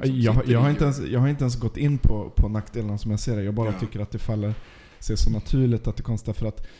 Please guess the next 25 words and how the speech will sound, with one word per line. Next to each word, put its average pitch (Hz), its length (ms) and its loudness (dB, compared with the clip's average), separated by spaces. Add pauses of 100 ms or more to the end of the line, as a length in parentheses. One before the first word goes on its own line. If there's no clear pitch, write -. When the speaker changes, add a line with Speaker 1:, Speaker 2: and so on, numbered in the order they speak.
(140)
Speaker 1:
om 110 160 -8
man 117 120 -2
kollar 123 240 2
på - 120 6
en 127 60 -4
serie 110 220 -6
som 117 160 0
Making 110 300 -2
a 110 40 0
Murderer 110 500 0
som 101 200 -6
handlar 101 280 -2
om 101 140 -2
en 98 80 -4
person 98 400 0
som, 95 260 -12 (1000)
ehm, 120 600 0 (280)
som 127 200 -4
först 131 220 2
blir 127 160 0
han 113 140 2
dömd 113 260 0
arton 113 280 -2
år 107 100 0
fängelse, 104 680 -2